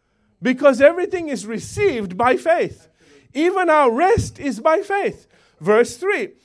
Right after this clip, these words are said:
"For only we who believe can enter his place of rest." Only we who believe. Only those who have faith can enter this rest.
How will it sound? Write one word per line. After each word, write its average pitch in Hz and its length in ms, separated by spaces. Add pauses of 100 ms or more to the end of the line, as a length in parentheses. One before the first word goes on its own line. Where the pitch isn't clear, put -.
(160)
"For 269 360
only 392 420
we 320 300
who 269 260
believe 349 880 (340)
can 339 220
enter 339 580 (140)
his 359 240
place 247 300
of 330 120
rest." 359 480 (440)
Only 392 420
we 349 300
who 349 180
believe. 330 640 (400)
Only 370 320
those 330 300
who 320 140
have 254 220
faith 370 400
can 285 140
enter 285 260
this 320 200
rest. 302 540